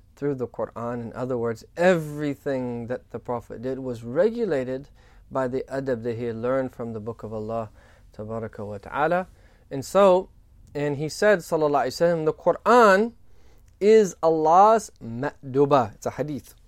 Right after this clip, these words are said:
Is that the Qur'an is the ma'duba of Allah.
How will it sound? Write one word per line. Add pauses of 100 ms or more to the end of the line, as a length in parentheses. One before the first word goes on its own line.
(1400)
Is
that
the
Qur'an (480)
is
the
ma'duba
of
Allah.